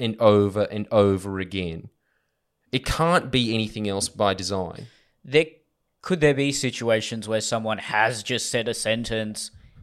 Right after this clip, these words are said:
Speaker 2: not part of a larger thought or a larger argument? They've just said that one sentence and the news is simply relaying that?
Speaker 1: Do you think that that's the case, though? Because, like, dude, think about it. Like,
Speaker 2: True.
Speaker 1: they do this shit to Jordan Peterson all the time.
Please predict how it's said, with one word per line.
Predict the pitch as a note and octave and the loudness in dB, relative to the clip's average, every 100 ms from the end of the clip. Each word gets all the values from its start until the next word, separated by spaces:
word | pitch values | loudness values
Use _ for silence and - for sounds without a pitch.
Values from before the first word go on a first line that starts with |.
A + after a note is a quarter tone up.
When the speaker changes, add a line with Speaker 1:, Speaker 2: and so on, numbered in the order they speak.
| _ | _
Speaker 2:
not | A2 A#2+ - | -4 -2 2
part | A#2+ A#2 | 4 4
of | A2 | 4
a | |
larger | G#2+ A2 G#2+ G#2+ | 2 4 4 2
thought | G2+ A#2 A2 | -4 -2 0
or | G#2+ | -2
a | G#2 | -2
larger | G#2 G#2 G#2 G#2 | 0 -2 -2 -2
argument? | G#2+ G#2+ G#2 G2+ G2 - _ _ _ | -2 -2 -8 -8 -10 -18 _ _ _
They've | A2 G2+ | -4 -4
just | G2+ A2 A#2+ - | -2 0 2 -2
said | - A#2 G#2+ | -4 -2 0
that | G#2+ G#2 | -2 -2
one | G#2+ G#2+ G2+ | -4 -4 -4
sentence | A2+ A2 G#2 A#2 - | -4 -4 -6 -10 -10
and | - A2 | -6 -4
the | |
news | A2 A2 G#2+ | -4 -6 -8
is | - | -8
simply | A2+ G#2 G#2+ G2+ G#2+ _ | -8 -6 -8 -8 -12 _
relaying | G#2 A2 A2+ A2+ | -8 -2 -2 -2
that? | B2 F3+ G3 _ _ _ _ _ _ | -4 -4 -8 _ _ _ _ _ _
Speaker 1:
Do | - | -6
you | F#3 | -6
think | A3+ A#3+ | -4 -6
that | |
that's | G#3 F3+ | -4 -4
the | - | -6
case, | - G#2 C3+ - | -2 -2 -2 -2
though? | F#3+ | -4
Because, | G#3+ F#3+ | -2 -2
like, | F#3 - | -4 -4
dude, | G3 E3+ | -6 -4
think | G#3 | -6
about | A3 B2 | 0 0
it. | F#2+ - | 0 0
Like, | B2+ | 2
Speaker 2:
True. | B2 | 2
Speaker 1:
they | F#3+ | 0
do | A3+ | -2
this | A#3 | -2
shit | - D3 | -4 -4
to | |
Jordan | B2+ A#2+ G#2+ G#2 | -6 -4 -4 -4
Peterson | A2+ A#2 - G#2 | -4 -4 -4 -6
all | F#2+ | -6
the | E2+ | -8
time. | G2 F2+ C#3 | -10 -8 -12